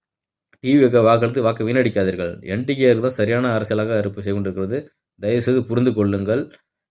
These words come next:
இந்த எனக்கு அது ஏன்னா வரி, வரி, வரி, வரி, வரின்ட்டு எதிர்ப்பு, வரி கட்டவே மாட்றாரு, ஊழல் ஒழிப்புன்னு சொல்றாரு. அஹ், எல்லாம் காப்பி தான் அடிக்கிறாரு. சீமானை பார்த்தா ஒண்ணு ஒண்ணும் காப்பி அடிக்கிறாரு. எதுவும் சுய புத்தியும் கிடையாது.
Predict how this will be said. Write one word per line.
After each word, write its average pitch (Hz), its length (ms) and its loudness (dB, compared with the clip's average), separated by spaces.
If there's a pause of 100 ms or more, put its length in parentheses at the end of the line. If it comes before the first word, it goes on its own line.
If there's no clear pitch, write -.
இந்த 107 180 -6
எனக்கு 127 260 2
அது 123 100 6 (100)
ஏன்னா 123 180 2
வரி, 110 240 4
வரி, 127 240 6
வரி, 120 240 4
வரி, 127 240 6
வரின்ட்டு 127 320 2
எதிர்ப்பு, 113 420 -2
வரி 120 180 2
கட்டவே 135 300 4
மாட்றாரு, 107 480 2
ஊழல் 127 280 2
ஒழிப்புன்னு 123 360 0
சொல்றாரு. 104 360 0 (720)
அஹ், 110 200 -10 (640)
எல்லாம் 135 380 0
காப்பி 135 360 2
தான் 143 140 6
அடிக்கிறாரு. 120 340 4
சீமானை 127 380 0
பார்த்தா 117 260 0
ஒண்ணு 120 140 0
ஒண்ணும் 123 200 0
காப்பி 117 200 2
அடிக்கிறாரு. 101 380 0 (380)
எதுவும் 120 280 -4
சுய 117 220 0
புத்தியும் 120 320 -4
கிடையாது. 98 320 2